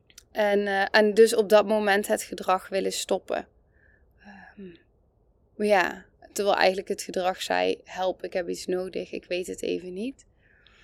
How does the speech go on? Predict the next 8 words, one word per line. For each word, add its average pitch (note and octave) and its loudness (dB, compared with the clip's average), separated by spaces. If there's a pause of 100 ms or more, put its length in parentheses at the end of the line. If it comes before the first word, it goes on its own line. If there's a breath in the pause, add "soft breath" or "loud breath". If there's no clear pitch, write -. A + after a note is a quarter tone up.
(300 soft breath)
En, G3 0
eh, F#3 -2 (300)
ja, F#3 6
dan F#3+ 4
vader G3 8
dus F#3+ -6
ook A3 2
die A3+ -4